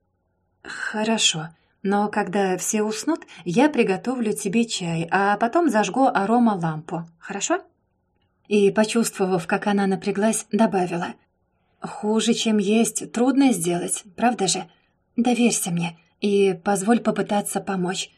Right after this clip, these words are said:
И не говори пока маме». Не хочу представлять, как это звучит со стороны.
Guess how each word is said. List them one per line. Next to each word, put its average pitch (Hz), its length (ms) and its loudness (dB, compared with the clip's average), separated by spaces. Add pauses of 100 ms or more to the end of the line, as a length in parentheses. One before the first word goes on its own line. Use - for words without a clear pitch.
(300)
И 233 180 6
не 214 180 4
говори 208 300 0
пока 202 280 -2
маме». 175 360 -2 (1040)
Не 247 280 6
хочу 240 300 0
представлять, 202 560 0
как 202 260 -2
это 180 260 0
звучит 202 420 0
со 190 120 -4
стороны. 180 480 -6